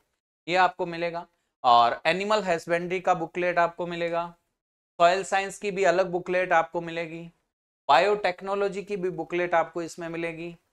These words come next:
एग्रोफॉरेस्ट्री का बुकलेट भी आपको इसमें मिलने वाला है, एग्रीकल्चर एक्सटेंशन एजुकेशन का जो बुक है ये भी रहेगा, एग्रीकल्चरल इकोनॉमिक्स है, इसके साथ साथ प्लांट फिजियोलॉजी है, और एंटोमोलॉजी, पैथोलॉजी और निमेटोलॉजी का बुक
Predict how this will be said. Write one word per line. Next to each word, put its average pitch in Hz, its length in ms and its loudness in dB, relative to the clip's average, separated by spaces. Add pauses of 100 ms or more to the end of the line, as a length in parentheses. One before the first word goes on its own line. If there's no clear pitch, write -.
(480)
एग्रोफॉरेस्ट्री 175 960 2
का 202 140 4
बुकलेट 180 400 -4
भी 170 140 -2
आपको 165 300 2
इसमें 170 240 -8
मिलने 165 240 -8
वाला 165 260 -2
है, 165 240 -6 (380)
एग्रीकल्चर 196 840 -2
एक्सटेंशन 196 640 -2
एजुकेशन 170 600 -6
का 175 160 0
जो 160 140 -8
बुक 156 280 -12
है 165 340 -10
ये 117 140 -4
भी 160 140 2
रहेगा, 175 520 0 (440)
एग्रीकल्चरल 185 840 0
इकोनॉमिक्स 180 680 -2
है, 170 300 -6 (300)
इसके 190 300 -2
साथ 180 220 2
साथ 185 180 2
प्लांट 180 440 2
फिजियोलॉजी 175 720 -6
है, 170 260 -8 (440)
और 139 440 6
एंटोमोलॉजी, 202 840 -4
पैथोलॉजी 180 680 -2
और 185 120 -2
निमेटोलॉजी 160 720 -4
का 170 120 0
बुक 147 200 -8